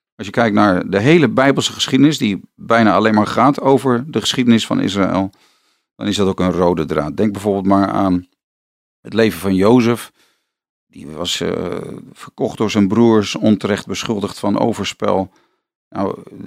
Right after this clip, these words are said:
zou je denken dat hij een positie zou kunnen bereiken die hij heeft bereikt? Onmogelijk, maar het is gebeurd. Denk aan de Exodus. Dat het volk zich uit Egypte zou kunnen bevrijden, dat het zou kunnen? Onmogelijk, maar het is gebeurd. Denk aan David tegenover Goliath.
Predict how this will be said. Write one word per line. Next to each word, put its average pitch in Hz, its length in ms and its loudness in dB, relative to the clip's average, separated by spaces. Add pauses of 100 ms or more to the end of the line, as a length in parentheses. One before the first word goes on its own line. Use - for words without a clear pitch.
zou 107 220 0
je 107 80 0
denken 110 240 -2
dat 110 140 2
hij 113 440 2
een 104 120 -8
positie 113 440 -6
zou 110 140 2
kunnen 117 220 2
bereiken 110 320 2
die 110 100 0
hij 107 100 0
heeft 107 120 0
bereikt? 113 500 2
Onmogelijk, 151 560 2
maar 107 100 2
het 113 80 -2
is 120 100 -2
gebeurd. 104 420 -4
Denk 131 180 2
aan 139 80 2
de 143 80 2
Exodus. 151 560 -2 (640)
Dat 104 100 -18
het 113 160 -4
volk 160 260 2
zich 143 160 0
uit 135 220 4
Egypte 147 360 -2
zou 139 160 2
kunnen 143 200 4
bevrijden, 143 720 2 (240)
dat 127 320 -6
het 127 140 -4
zou 135 180 2
kunnen? 165 420 2 (680)
Onmogelijk, 160 600 2
maar 120 100 4
het 127 80 -2
is 135 120 -2
gebeurd. 135 340 0
Denk 143 180 4
aan 139 120 6
David 156 400 2
tegenover 143 560 2 (220)
Goliath. 170 600 2